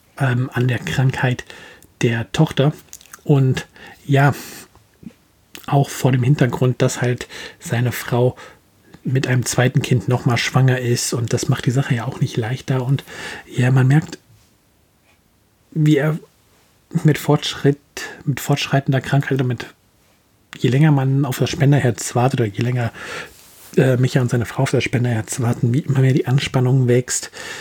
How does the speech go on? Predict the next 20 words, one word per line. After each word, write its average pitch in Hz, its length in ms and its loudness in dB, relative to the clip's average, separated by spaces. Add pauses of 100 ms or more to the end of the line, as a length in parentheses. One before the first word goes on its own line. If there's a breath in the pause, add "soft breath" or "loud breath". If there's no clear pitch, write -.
(280 loud breath)
ähm, 120 1120 -2 (640)
ja, 147 300 2 (240)
wie 165 100 4
immer 175 260 4
mehr 165 120 8
die 156 80 6
Verzweiflung 139 640 2
hochkommt, 143 520 2 (460 loud breath)
weil 123 280 0
er 123 100 0
seiner 123 260 0
F-, - 540 -12
ähm, 120 560 -2
Tochter 143 340 2
nicht - 380 -4 (100)
selbst 135 500 0
helfen 143 280 2
kann. 135 280 0
Und 131 320 -4
ja, 151 220 0